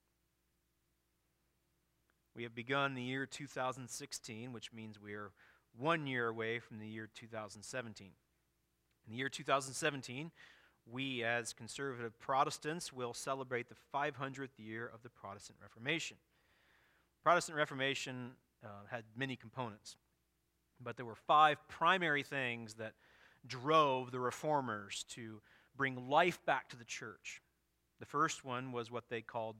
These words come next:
Soli Deo Gloria. The church is for the glory of God alone. The second thing is that the church was to be committed to the Scriptures.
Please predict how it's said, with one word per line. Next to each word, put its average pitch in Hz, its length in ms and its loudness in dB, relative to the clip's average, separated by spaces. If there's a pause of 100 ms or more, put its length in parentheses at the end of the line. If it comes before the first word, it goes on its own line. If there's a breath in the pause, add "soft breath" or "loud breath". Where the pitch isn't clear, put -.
(140)
Soli 147 720 0 (220)
Deo 131 460 4
Gloria. 120 440 -4 (720 soft breath)
The 113 60 -8
church 165 520 4
is 151 100 -6
for 151 140 -6
the 127 80 -10
glory 143 640 2
of 120 240 -12
God 127 580 8 (160)
alone. 120 380 -6 (1500)
The 123 60 -8
second 175 440 4
thing 139 300 2
is 120 120 -4
that 123 260 0
the 127 40 -8
church - 460 -2
was 135 140 -4
to 123 100 -12
be 120 80 -8
committed 151 420 0
to 131 80 -10
the 117 60 -12
Scriptures. - 720 2